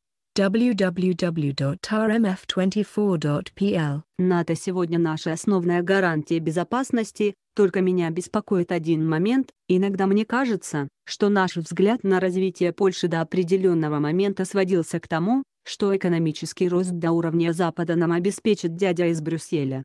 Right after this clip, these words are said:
Speaker 2: а безопасность гарантирует дядя из Вашингтона. Но так не бывает.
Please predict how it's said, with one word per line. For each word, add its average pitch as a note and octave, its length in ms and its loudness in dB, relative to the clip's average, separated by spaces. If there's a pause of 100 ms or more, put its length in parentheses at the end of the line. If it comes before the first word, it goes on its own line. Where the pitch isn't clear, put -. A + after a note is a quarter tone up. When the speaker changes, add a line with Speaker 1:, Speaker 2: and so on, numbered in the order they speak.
(140)
Speaker 2:
а F#3+ 140 0
безопасность E3 720 -2
гарантирует E3 720 -2
дядя F3 300 2
из E3 140 0
Вашингтона. D#3+ 720 -2 (640)
Но F#3+ 180 2
так B3+ 240 -4
не G#3+ 180 2
бывает. D#3 540 -2